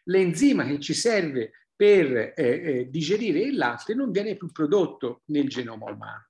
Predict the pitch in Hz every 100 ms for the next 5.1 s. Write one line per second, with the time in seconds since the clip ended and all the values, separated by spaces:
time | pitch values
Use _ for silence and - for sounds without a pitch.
0 | _ 294 311 247 285 170 - - - 240
1 | 214 175 165 - 240 240 165 120 123 117
2 | 147 147 127 120 117 110 110 - _ -
3 | _ 170 240 220 220 285 208 - - 220
4 | 190 156 - 160 147 123 120 147 117 107